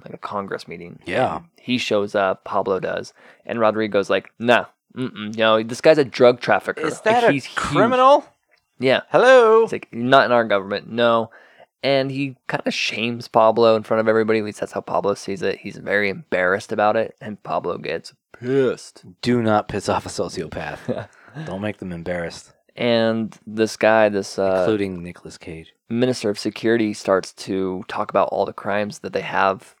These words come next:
Speaker 1: you know, against him, that they can't catch him or whatever, they can't stop him.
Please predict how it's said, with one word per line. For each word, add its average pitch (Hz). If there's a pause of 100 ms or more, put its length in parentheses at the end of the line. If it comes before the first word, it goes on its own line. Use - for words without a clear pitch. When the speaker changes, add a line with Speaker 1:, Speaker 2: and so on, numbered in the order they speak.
(260)
Speaker 1:
you -
know, 87 (260)
against 107
him, 123
that 101
they 104
can't 98
catch 104
him 123
or 117
whatever, 117
they 113
can't -
stop -
him. 123